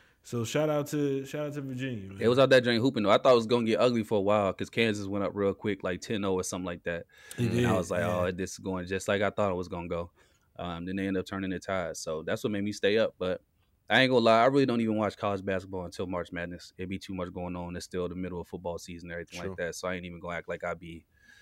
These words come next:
Speaker 2: a diehard college fan. Like, most of the time, my brackets are just going off of my gut feeling. I don't got no stats or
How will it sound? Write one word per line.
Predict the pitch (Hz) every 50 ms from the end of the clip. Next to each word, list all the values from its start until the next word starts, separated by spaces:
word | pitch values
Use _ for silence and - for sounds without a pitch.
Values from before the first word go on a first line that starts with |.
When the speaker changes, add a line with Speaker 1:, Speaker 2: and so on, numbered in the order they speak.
| - _ _ _ -
Speaker 2:
a | -
diehard | 85 80 104 98 95 92 90 95 95 92 90 -
college | - - 95 95 92 90 - -
fan. | - 92 90 87 87 85 92 110 - -
Like, | 90 87
most | 92 98 101 92 -
of | 92
the | -
time, | - 92 90 90
my | 92 92 87
brackets | 85 98 95 90 - - 87 90
are | 85
just | 82 90 85 87 87
going | 90 87 87 85 87
off | 85 90 - -
of | 90 85
my | 90 87 85
gut | 82 90 90 85 80 -
feeling. | - 90 85 85 85
I | 87
don't | 87 87 90 90
got | 85 85 82
no | 90 87 87 87
stats | 87 - - - 87 87 - - - 85
or | 78 92